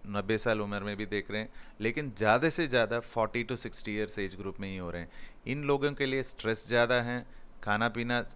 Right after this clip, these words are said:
ठीक समय में नहीं है, डायबिटीज ब्लड प्रेशर कंट्रोल नहीं कर सकते हैं, और बहुत लोग स्मोकिंग अल्कोहल में हैं। इसी कारण से forty to sixty years is a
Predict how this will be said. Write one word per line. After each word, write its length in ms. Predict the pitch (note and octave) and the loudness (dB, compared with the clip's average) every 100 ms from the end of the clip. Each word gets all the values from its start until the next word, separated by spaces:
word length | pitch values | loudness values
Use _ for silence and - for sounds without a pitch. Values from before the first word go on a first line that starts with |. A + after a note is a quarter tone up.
| - | -6
ठीक 140 | A2 | -4
समय 280 | - A2+ A#2 | -2 -2 0
में 140 | B2 | -2
नहीं 280 | A#2+ A2+ A#2 | -2 -4 -4
है, 200 | A#2+ A#2+ - - - | -4 -6 -10 -14 -8
डायबिटीज 460 | - G#2 G#2+ A2+ A2+ | 2 6 6 2 0
ब्लड 160 | A2 A2+ | 0 0
प्रेशर 300 | A2+ A2 A#2 | -2 -2 -4
कंट्रोल 420 | - G#2 A2 A#2+ | -4 -2 0 0
नहीं 140 | A#2+ | 0
कर 140 | A2+ G#2+ | 0 -2
सकते 320 | A#2+ - A#2+ | -2 -4 -2
हैं, 200 | A#2 A#2 - - - | -4 -6 -12 -8 -4
और 100 | G#2+ | 0
बहुत 340 | G#2+ A#2+ A#2 | 2 2 2
लोग 200 | A#2+ A#2 | 0 -2
स्मोकिंग 420 | - A#2 G#2+ A2 | -4 -6 -4 -2
अल्कोहल 460 | G#2+ G2 G2 G2 F#2+ | -2 -2 0 0 0
में 160 | F2+ | -4
हैं। 200 | F2 E2 - - - - | -6 -8 -10 -14 -16 -6
इसी 220 | A2+ - | -4 -2
कारण 340 | D#3+ C3 A2+ A#2 | 2 2 2 -2
से 260 | - B2 - - - - | -4 -4 -6 -16 -16 -2
forty 240 | A#2 A#2+ D3 | 2 2 0
to 80 | C#3 | -2
sixty 340 | B2 - - | -4 -6 -4
years 260 | A#2+ A#2+ B2+ | 0 0 -2
is 200 | |
a 0 | G#2+ | -4